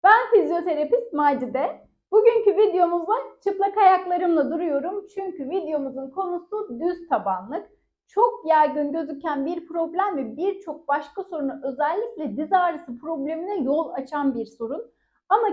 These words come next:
kimse klinikte bana, "Macide hocam, düz taban problemim var, bana yardım et." demiyor.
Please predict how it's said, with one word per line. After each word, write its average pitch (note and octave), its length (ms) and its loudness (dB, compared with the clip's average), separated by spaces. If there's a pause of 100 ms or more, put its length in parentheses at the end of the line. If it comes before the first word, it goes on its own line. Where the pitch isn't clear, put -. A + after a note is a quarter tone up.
kimse A4 340 2
klinikte F#4+ 560 2
bana, D#4 360 0 (240)
"Macide F#4+ 420 2
hocam, B3+ 560 4
düz G4 200 -2
taban G4 400 2
problemim E4+ 480 0
var, C4+ 220 -2
bana F4+ 180 2
yardım C#4+ 420 0
et." G#4 320 -4
demiyor. C4+ 480 0